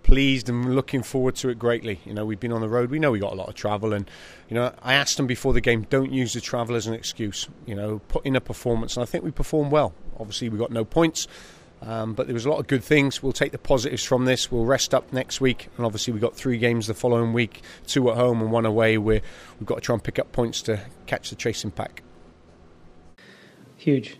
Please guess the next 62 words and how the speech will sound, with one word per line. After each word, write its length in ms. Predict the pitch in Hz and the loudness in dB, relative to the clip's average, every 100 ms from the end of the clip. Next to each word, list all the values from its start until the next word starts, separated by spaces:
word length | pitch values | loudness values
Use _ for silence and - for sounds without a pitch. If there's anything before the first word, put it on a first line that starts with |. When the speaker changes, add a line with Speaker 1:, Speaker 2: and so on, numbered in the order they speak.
| - | -8
Speaker 2:
uh, 160 | 131 135 | -6 -2
only 260 | 147 151 | 2 2
because 240 | 127 139 117 | 2 0 0
we, 160 | 123 113 | -4 -6
you 100 | 165 | -8
know, 200 | 127 123 - 160 - - - - - | -6 -6 -8 -12 -14 -16 -20 -20 -8
we 100 | 123 | -2
had 140 | 127 | 0
a, 80 | 127 | 0
you 80 | 127 | -2
know, 120 | 123 | -8
a 20 | |
tough 260 | 110 139 127 | -2 -2 -2
one 140 | 123 | -6
last 200 | 117 113 | -4 -6
week, 380 | 143 147 139 - | 0 0 0 -6
and, 160 | 117 113 - - - - | -8 -8 -14 -20 -20 -12
um, 460 | 120 113 110 113 - - - _ _ _ - | -10 -8 -8 -10 -14 -20 -20 _ _ _ -8
felt 180 | 131 120 | -2 0
like 120 | 117 | 0
we 100 | 117 | -2
needed 240 | 123 117 | -4 -4
to 80 | 113 | -6
really 280 | 120 123 117 | -4 -4 -4
focus 320 | 117 123 123 | -6 -6 -4
on 60 | 123 | -6
that 140 | 117 | -6
again, 280 | 113 120 117 117 - 127 | -6 -6 -8 -12 -18 -12
um, 160 | 113 | -10
as 100 | 107 | -8
one 120 | 117 | -8
of 100 | 110 | -6
our 80 | 110 104 | -8 -8
key 260 | - 120 113 | -8 -6 -6
and, 160 | 117 - 131 | -8 -12 -12
and, 300 | 113 110 117 | -12 -12 -12
uh, 260 | 110 107 110 - | -14 -14 -16 -6
key 100 | 135 | -6
points 640 | - 127 117 - - - - | -2 -2 -2 -6 -10 -10 -8
of 100 | 117 | -4
emphasis 460 | 120 117 113 - - - | -4 -6 -8 -10 -12 -12
this 180 | 120 131 | -10 -8
week 220 | 117 101 | -8 -8
and 80 | 110 | -12
objectives 440 | 104 117 110 110 | -6 -6 -6 -12
this 140 | 113 - | -12 -12
week. 220 | 113 - | -12 -8
So, 240 | 139 117 - - - - - - | -6 -6 -10 -20 -20 -20 -20 4
good 180 | 165 139 | 4 6
week 300 | 147 143 143 | 4 4 4
of, 180 | 131 | 4
uh, 160 | 131 123 | 4 0
training 300 | - 147 143 | 4 4 4
that 120 | 135 | 2
led 180 | 139 139 | 2 2
to 160 | - 147 | 4 2
it, 160 | 143 - | 2 -4
uh, 120 | 127 | -8
in 100 | 123 | -8
terms 240 | 123 127 | -6 -6
of 80 | 117 | -2
that. 320 | 127 143 - | 0 0 -2